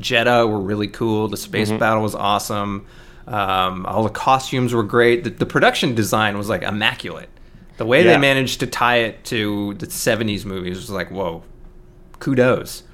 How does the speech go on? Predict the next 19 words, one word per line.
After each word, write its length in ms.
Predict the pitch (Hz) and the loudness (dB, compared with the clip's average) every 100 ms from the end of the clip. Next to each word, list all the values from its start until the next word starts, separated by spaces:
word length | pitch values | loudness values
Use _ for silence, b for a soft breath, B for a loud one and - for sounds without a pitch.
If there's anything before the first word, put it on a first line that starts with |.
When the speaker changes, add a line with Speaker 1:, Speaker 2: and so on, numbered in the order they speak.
| - - | -20 0
Speaker 2:
Kudos 520 | 127 123 156 117 - | 4 6 6 4 0
to 120 | - | -2
yous. 600 | 110 147 190 110 87 - - | 4 6 6 4 -4 -12 -2
Um, 520 | 113 113 113 110 110 | 2 4 4 2 0
but 120 | 120 | -2
yeah, 280 | 185 220 104 | 2 0 2
even, 380 | 117 135 156 160 | -2 -4 -4 -2
like, 240 | 151 143 | -2 -2
a 180 | 139 120 | -2 -4
character 340 | - 123 113 117 | -2 -2 -2 -2
like 220 | 107 107 | -2 -2
a 60 | |
Saw 360 | 104 - 101 104 | -4 0 2 2
Gerrera, 520 | 95 98 110 123 78 | 2 0 2 2 0
you're 100 | 80 | -2
like, 220 | 87 92 - - | 0 -2 -4 -4
"Who 160 | 95 110 | 0 2
is 180 | 104 76 | 2 -2
this?" 300 | 71 - | -10 -12